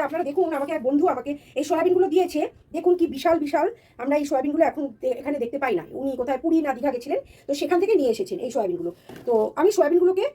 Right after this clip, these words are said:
ভিজিয়ে, আহ, শুধু ভিজিয়েছি, কোনো সেদ্ধও করিনি, কিছু করিনি। তো, উম, ভেজানোর ফলে আমার সয়াবিনগুলো হয়েছে এরকম, এরকম বড় বড় সাইজ হয়েছে। হ্যাঁ, আমি এই সয়াবিনগুলোকে, এই যে বড় বড় সাইজ হয়েছে, আমি এই সয়াবিনগুলোকে মিক্সিতে ব্লেন্ড করে নিয়ে ফিরে আসছি।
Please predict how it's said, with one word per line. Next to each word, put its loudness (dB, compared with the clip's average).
ভিজিয়ে, 4
আহ, -6
শুধু 4
ভিজিয়েছি, 0
কোনো 2
সেদ্ধও 2
করিনি, 2
কিছু -8
করিনি। -2
তো, 0
উম, 0
ভেজানোর 2
ফলে 4
আমার -6
সয়াবিনগুলো 2
হয়েছে 0
এরকম, -4
এরকম 4
বড় 4
বড় 4
সাইজ 0
হয়েছে। -4
হ্যাঁ, 2
আমি 6
এই 4
সয়াবিনগুলোকে, 2
এই -12
যে -8
বড় 2
বড় 0
সাইজ -4
হয়েছে, -4
আমি 4
এই 0
সয়াবিনগুলোকে 4
মিক্সিতে 0
ব্লেন্ড 4
করে 4
নিয়ে 0
ফিরে -4
আসছি। -18